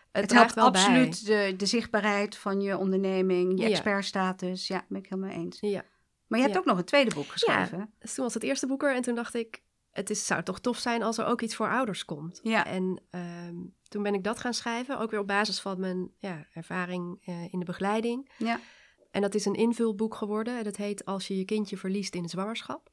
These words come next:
Speaker 1: Ja.
Speaker 2: Het is eigenlijk een babyboek voor het kindje dat er zo kort was.
Speaker 1: Ja.
Speaker 2: Met vragen, met bemoedigende gedichten, met, eh, ruimte voor de echofoto bijvoorbeeld.
Speaker 1: Ja.
Speaker 2: Ja, echt geschreven op prilverlies. Dus daar staat niet in, ehm, plak hier een, eh, de voetafdrukjes bijvoorbeeld. Wat
Speaker 1: Ja.
Speaker 2: bij later verlies natuurlijk een heel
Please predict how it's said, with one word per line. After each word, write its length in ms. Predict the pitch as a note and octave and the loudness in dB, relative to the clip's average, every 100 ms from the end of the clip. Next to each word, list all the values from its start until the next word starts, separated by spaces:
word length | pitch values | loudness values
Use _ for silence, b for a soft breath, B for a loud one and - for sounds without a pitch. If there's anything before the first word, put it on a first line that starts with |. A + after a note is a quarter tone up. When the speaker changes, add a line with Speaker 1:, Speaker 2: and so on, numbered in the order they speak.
| - | -6
Speaker 1:
Ja. 180 | F3 G#3 | -2 -2
Speaker 2:
Het 80 | B3+ B | -4 B
is 60 | - | 2
eigenlijk 280 | A#3 - A#3 G#3+ | 2 4 2 4
een 80 | |
babyboek 440 | B3 A#3+ G#3+ A#3 - | 4 4 0 -2 -2
voor 100 | A3 | -2
het 80 | A3+ | 2
kindje 240 | A3+ A3+ | 2 2
dat 140 | G#3 | -2
er 60 | G#3+ | -2
zo 160 | G#3+ G3+ | -2 -2
kort 220 | G3+ G3 | -4 -2
was. 360 | G3 D#3+ - - | -4 -4 -10 -4
Speaker 1:
Ja. 240 | G3+ F3 B B | -2 -2 B B
Speaker 2:
Met 160 | G3+ G3+ | -4 -2
vragen, 560 | G3 F#3 F#3+ F#3+ F#3 F#3 | 2 6 6 4 0 2
met 140 | F3+ | 0
bemoedigende 460 | F#3 G3+ G3 G#3+ G#3 | 0 0 0 -2 -2
gedichten, 840 | A3+ F#3+ F#3 - F#3+ F#3 F#3 F#3 | 2 2 2 -2 -2 0 0 -2
met, 300 | F#3+ F#3+ - - | -4 -6 -16 -8
eh, 140 | F#3+ | -2
ruimte 300 | G3 G#3 G#3 | 0 0 0
voor 100 | A3 | -4
de 60 | G#3+ | -2
echofoto 560 | E3+ F#3+ - F3+ F#3 | -2 -4 -4 -4 -4
bijvoorbeeld. 600 | F3+ F3+ F3+ F3 F3+ F#3+ - | -6 -6 -6 -6 -8 -12 -8
Speaker 1:
Ja. 220 | G#3+ G#3 B B B B _ | -4 -4 B B B B _
Speaker 2:
Ja, 260 | - G3+ D#3+ | -2 -2 0
echt 180 | A3 A3 | -2 -2
geschreven 400 | G#3+ - A#3 A3+ | -6 0 0 2
op 100 | G3+ | -2
prilverlies. 680 | A3+ A#3 G#3+ F#3+ D#3+ D#3+ - - | 0 2 2 -2 -4 -8 -10 -4
Dus 440 | F#3+ F#3 - - - | -2 -2 -6 -16 -12
daar 220 | - F#3 | -4 -2
staat 280 | - F#3 G#3 | 0 0 2
niet 200 | A#3+ - | 0 0
in, 340 | A#3+ A#3 - | 0 0 -4
ehm, 400 | - G3+ G3 G3 G3 G3+ G#3 B B B B B _ | -6 -6 -4 -6 -6 -8 -12 B B B B B _
plak 200 | G#3+ G3+ | -4 -2
hier 340 | A3 G#3+ G#3+ G3+ | 0 0 0 -2
een, 320 | G3+ G3 - | -4 -4 -6
eh, 100 | F#3+ | -6
de 220 | F#3+ F#3+ | -4 -4
voetafdrukjes 680 | F#3+ C#4 E3+ F3+ D#3+ - D#3+ | 0 0 0 -2 -4 -4 -8
bijvoorbeeld. 500 | F3 E3+ D#3+ D#3 - | -8 -8 -8 -8 -4
Wat 100 | F#3+ | 0
Speaker 1:
Ja. 60 | F3+ | 4
Speaker 2:
bij 100 | F#3 | 4
later 320 | G3+ A#3 G#3 | 4 4 2
verlies 320 | G3 G3 G3 | 0 0 0
natuurlijk 380 | G3 G#3 G3+ G3 | -2 -2 -2 -2
een 100 | G3 | 0
heel 460 | G3 G3 F#3+ - | 2 2 0 -4